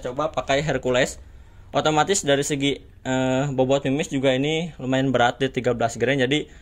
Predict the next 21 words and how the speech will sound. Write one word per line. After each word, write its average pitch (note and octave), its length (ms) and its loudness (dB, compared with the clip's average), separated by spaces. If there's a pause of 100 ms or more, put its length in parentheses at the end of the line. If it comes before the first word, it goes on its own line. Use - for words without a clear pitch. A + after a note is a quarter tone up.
(240)
F C#3+ 160 2
P - 80 -2
S-nya E3 240 0
otomatis D#3 540 0
tidak C3 320 0
akan D3+ 160 0
sekencang F#3+ 920 0
mimis D3 480 2
yang, D#3+ 320 0 (480)
eh, C3 560 2
ringan, D#3 480 2
teman-teman, A#2+ 400 -2
seperti A#2+ 400 -4
B A#2 80 2
M C3 240 0
dan A#2+ 240 2
lain B2 80 -2
sebagainya. B2 560 0
Cuman F3+ 320 0 (640)
untuk F#3+ 300 4
detailnya, F#3+ 500 4